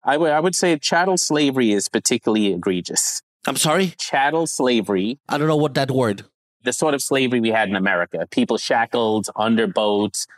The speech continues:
Speaker 1: being transported across an ocean.
Speaker 2: Okay, okay.
Speaker 1: That sort of oppression, that sort of suffering, again, uh, not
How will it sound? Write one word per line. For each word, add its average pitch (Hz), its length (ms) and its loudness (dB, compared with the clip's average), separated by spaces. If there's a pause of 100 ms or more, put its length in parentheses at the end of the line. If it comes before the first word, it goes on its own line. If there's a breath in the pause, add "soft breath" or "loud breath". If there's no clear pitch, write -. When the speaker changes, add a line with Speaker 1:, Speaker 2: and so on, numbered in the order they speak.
(140 soft breath)
Speaker 1:
being 113 200 2
transported 117 600 0
across 110 340 -2
an 104 100 0
ocean. 101 420 -2
Speaker 2:
Okay, 139 420 -2
okay. 123 240 -4 (200)
Speaker 1:
That 143 280 0
sort 151 220 0
of 120 60 0
oppression, 110 720 -2
that 113 280 0
sort 110 320 0
of 101 100 -4
suffering, 98 720 -2 (260)
again, 120 640 0
uh, 107 300 2
not 113 260 0